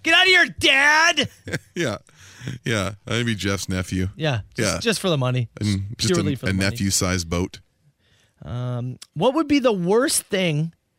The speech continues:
Speaker 1: the government could make illegal? That from Chelsea.
Speaker 2: The worst thing?
Speaker 1: Yeah.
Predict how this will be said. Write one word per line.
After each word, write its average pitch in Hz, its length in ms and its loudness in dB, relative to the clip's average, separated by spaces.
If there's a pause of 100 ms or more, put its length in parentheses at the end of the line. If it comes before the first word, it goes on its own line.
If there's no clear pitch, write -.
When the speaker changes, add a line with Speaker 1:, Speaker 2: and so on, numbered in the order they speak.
(160)
Speaker 1:
the 160 80 -4
government 175 560 0
could 165 160 0
make 156 320 2
illegal? 131 680 -6
That 120 120 -6
from 127 140 -4
Chelsea. 101 400 -8 (120)
Speaker 2:
The 101 80 -4
worst 95 380 -2
thing? 233 300 -4
Speaker 1:
Yeah. 117 180 -2